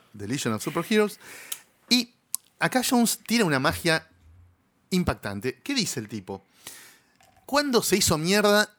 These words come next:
la continuidad de la Legión? Cuando Byrne saca Man of Steel, ¿no? Cuando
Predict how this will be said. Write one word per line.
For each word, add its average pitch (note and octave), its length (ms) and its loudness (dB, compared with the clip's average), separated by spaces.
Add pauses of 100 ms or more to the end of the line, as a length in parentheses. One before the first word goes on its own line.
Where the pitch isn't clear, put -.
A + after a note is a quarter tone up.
(100)
la C#3 180 2
continuidad C3 500 0
de C#3 80 2
la A#2+ 120 2
Legión? F#2+ 460 -8 (840)
Cuando D3+ 380 0
Byrne F#3 300 2
saca D#3+ 340 2
Man C3 180 0
of A#2+ 100 -4
Steel, F2+ 420 -10 (120)
¿no? A3 200 -4 (340)
Cuando C3 560 -2